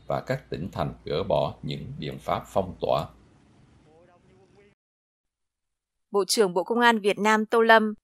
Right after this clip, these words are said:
Speaker 2: hôm hai mươi ba tháng mười trình bày báo cáo tóm tắt của chính phủ về công tác phòng chống tội phạm và vi phạm pháp luật năm hai nghìn không trăm hai mươi mốt.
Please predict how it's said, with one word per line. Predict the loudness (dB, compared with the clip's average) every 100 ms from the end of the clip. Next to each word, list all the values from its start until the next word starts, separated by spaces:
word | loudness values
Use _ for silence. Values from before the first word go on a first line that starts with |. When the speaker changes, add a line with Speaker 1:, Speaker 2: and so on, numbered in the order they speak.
| _
Speaker 2:
hôm | -4 -4
hai | 0 0
mươi | 0
ba | 4 4
tháng | 2 -2
mười | 0 0 -2 -10 _
trình | -2 0 2
bày | 2
báo | 2
cáo | 0 0 0
tóm | -2 0
tắt | -2 -2
của | -2
chính | -2 -4 -4
phủ | -2 -2 -6 _ _
về | 0
công | 0 -4
tác | 0 0 0 2
phòng | 2 2
chống | -6 -6 -4
tội | -6 0
phạm | 2 2 2
và | -2
vi | 0 2
phạm | 4 2
pháp | 0 -2
luật | 0 0 _
năm | -2 0
hai | 0 -2
nghìn | -4
không | -2 -4
trăm | -2 2
hai | 2
mươi | 2
mốt. | -2